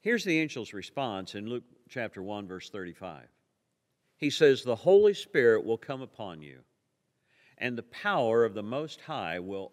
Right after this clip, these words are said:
overshadow you." Now that gives enough of an explanation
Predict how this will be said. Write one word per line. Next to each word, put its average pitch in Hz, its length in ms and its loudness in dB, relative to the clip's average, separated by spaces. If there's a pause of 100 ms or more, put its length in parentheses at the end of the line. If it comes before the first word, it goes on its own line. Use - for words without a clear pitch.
overshadow 107 1120 -10 (300)
you." 69 340 -20 (2500)
Now 135 140 -2
that 185 520 -6
gives 143 320 4
enough 113 680 0
of 120 100 -6
an 117 120 -6
explanation 98 920 -10